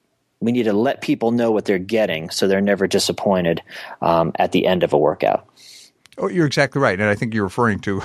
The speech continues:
Speaker 2: <laughs>
Speaker 1: Yeah.
Speaker 2: just identifying classes as X, Y, or Z.
Speaker 1: Absolutely. Absolutely.
Speaker 2: Exactly. Okay. So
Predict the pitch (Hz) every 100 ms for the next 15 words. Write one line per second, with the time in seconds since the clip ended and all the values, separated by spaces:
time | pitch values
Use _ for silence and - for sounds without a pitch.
0 | - - 120 110 - 113 - 117 110 127
1 | 127 135 120 104 110 107 - 90 92 87
2 | - 107 - - 92 90 82 90 82 73
3 | - - - - 117 120 - 208 - 160
4 | - - 92 - - - - - - -
5 | _ _ _ _ _ _ - 98 101 -
6 | 107 113 101 - 127